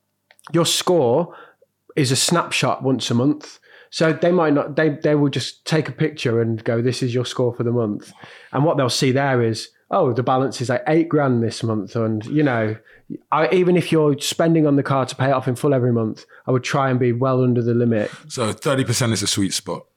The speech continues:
Speaker 1: Well, f-, again, from a rating perspective, who knows? But from a score perspective, you see that they say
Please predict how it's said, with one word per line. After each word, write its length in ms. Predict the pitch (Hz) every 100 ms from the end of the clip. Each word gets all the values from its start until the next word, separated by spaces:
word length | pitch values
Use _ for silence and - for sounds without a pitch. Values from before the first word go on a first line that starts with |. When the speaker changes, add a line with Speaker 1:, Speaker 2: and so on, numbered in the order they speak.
| _
Speaker 1:
Well, 600 | 147 180 185 165 151 - _ _ _ _ 196 - -
f-, 80 | - - - _ _
again, 600 | 156 151 156 135 127 - -
from 180 | - 160
a 60 |
rating 500 | 143 - 170 - 151
perspective, 600 | 143 131 135 - 127 110
who 140 | 131 127
knows? 360 | 123 127 131
But 160 | 139 -
from 120 | 135
a 60 | 120
score 300 | - 160 156
perspective, 640 | 135 - 127 - 117 110
you 100 | 127
see 300 | 120 151 143
that 180 | 135 -
they 120 | 127
say 440 | - 143 123 117